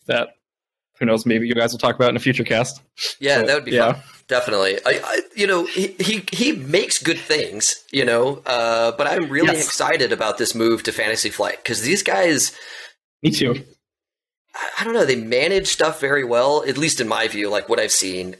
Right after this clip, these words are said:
Speaker 2: And it's kinda cool that they're making an L C G from this card game that has such a deep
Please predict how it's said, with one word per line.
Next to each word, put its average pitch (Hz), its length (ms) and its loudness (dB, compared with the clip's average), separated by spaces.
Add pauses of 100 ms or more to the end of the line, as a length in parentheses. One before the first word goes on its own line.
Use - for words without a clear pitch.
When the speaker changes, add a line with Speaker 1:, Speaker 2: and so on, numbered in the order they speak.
Speaker 2:
And 123 80 0
it's 117 100 0
kinda 190 200 0
cool 180 340 2
that 127 180 2
they're 120 140 0
making 123 720 0 (420)
an 117 80 -6
L 120 240 2
C 120 260 0
G 117 280 0
from 107 560 -2
this 117 340 2
card 123 320 -4
game 139 580 -2
that 120 140 -2
has 110 280 -2
such 135 300 0
a 120 100 2
deep 123 460 -4